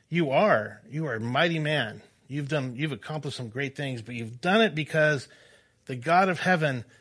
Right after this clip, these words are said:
has given them to you. Lest you think you're owed it. You're not. God has given it to you.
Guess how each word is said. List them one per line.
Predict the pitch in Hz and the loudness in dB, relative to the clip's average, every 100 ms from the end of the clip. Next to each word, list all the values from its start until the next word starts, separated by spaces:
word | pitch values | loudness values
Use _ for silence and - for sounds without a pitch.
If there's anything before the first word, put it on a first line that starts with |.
| _ | _
has | - 139 120 | -4 -4 -4
given | - 190 175 | 2 4 4
them | 143 117 | 2 0
to | - 131 | -4 -8
you. | 107 101 95 - _ _ _ _ _ _ _ _ _ _ _ _ _ _ | -6 -8 -12 -20 _ _ _ _ _ _ _ _ _ _ _ _ _ _
Lest | 117 131 170 - | -12 -6 -6 -4
you | 196 | -4
think | 185 165 151 143 - _ _ _ _ | -4 -4 -4 -4 -12 _ _ _ _
you're | 127 131 117 | -10 -8 -6
owed | 127 107 | -6 -8
it. | 98 _ - _ _ _ _ _ _ _ _ _ _ _ _ _ _ _ _ _ _ _ | -10 _ -20 _ _ _ _ _ _ _ _ _ _ _ _ _ _ _ _ _ _ _
You're | 120 | -10
not. | 120 117 110 - _ _ _ _ _ _ _ _ _ _ _ _ _ _ _ _ _ _ _ - | -8 -8 -10 -16 _ _ _ _ _ _ _ _ _ _ _ _ _ _ _ _ _ _ _ -12
God | 123 123 | -6 -4
has | 131 | -6
given | - 123 113 | -8 -8 -8
it | 107 - | -12 -18
to | |
you. | 104 101 | -20 -20